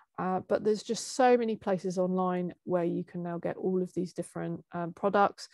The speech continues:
The U V combi lamp is great if you've just got one or two tortoises. Uh, ceramic fitting clamp lamp is important if you're using a hundred watt lamp for safety.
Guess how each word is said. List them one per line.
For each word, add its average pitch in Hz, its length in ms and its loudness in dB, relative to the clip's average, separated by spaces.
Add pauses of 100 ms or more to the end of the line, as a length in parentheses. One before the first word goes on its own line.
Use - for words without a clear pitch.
(420)
The 185 340 10
U 214 240 0
V 202 160 -2
combi 202 360 0
lamp 190 440 4
is 180 260 2
great 185 260 4
if - 120 -8
you've 175 100 -6
just - 160 -8
got - 160 -4
one 175 160 0
or 170 80 -2
two 233 180 -2
tortoises. 220 840 0 (440)
Uh, 175 320 -2
ceramic 214 560 0
fitting 180 560 -4 (100)
clamp - 340 -2
lamp 196 340 -2 (160)
is 180 220 -2
important 185 580 -2
if 175 160 -8
you're 170 100 0
using 185 360 0
a 175 40 -4
hundred 170 280 -6
watt - 180 -2
lamp 208 320 -2
for - 140 -14
safety. 220 800 2